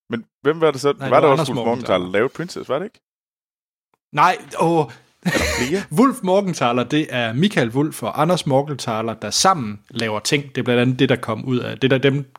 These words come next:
Speaker 2: der skabte Dolph, blandt andet, ikke?
Speaker 1: Okay, så der er en
Speaker 2: Ja,
Speaker 1: Wulf
Speaker 2: Wulf
Speaker 1: Morgenthaler
Speaker 2: Morgenthaler
Speaker 1: og en
Speaker 2: er en
Speaker 1: Anders
Speaker 2: person.
Speaker 1: Morgenthaler.
Speaker 2: Det er to personer.
Speaker 1: Nå.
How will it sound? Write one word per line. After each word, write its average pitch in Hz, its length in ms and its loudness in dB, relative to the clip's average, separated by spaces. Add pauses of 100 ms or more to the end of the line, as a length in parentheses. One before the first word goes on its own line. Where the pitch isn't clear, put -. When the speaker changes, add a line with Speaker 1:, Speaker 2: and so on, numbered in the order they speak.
(100)
Speaker 2:
der 110 60 -4
skabte 127 320 -4 (140)
Dolph, - 260 -2 (180)
blandt 95 180 -8
andet, 104 220 -6
ikke? 226 140 -2 (3000)
Speaker 1:
Okay, 104 300 -4
så 107 140 -2
der 120 80 4
er 123 60 6
en 127 160 -4
Speaker 2:
Ja, - 80 0
Speaker 1:
Wulf 208 160 -4
Speaker 2:
Wulf 143 240 2
Speaker 1:
Morgenthaler 151 200 4
Speaker 2:
Morgenthaler 120 160 4
Speaker 1:
og 110 40 2
en 113 60 -4
Speaker 2:
er 117 40 -4
en 110 60 2
Speaker 1:
Anders 107 220 2
Speaker 2:
person. 90 200 -2
Speaker 1:
Morgenthaler. 80 340 -8 (2500)
Speaker 2:
Det 123 60 2
er 127 40 0
to 170 160 0
personer. 104 520 -10 (880)
Speaker 1:
Nå. 87 160 2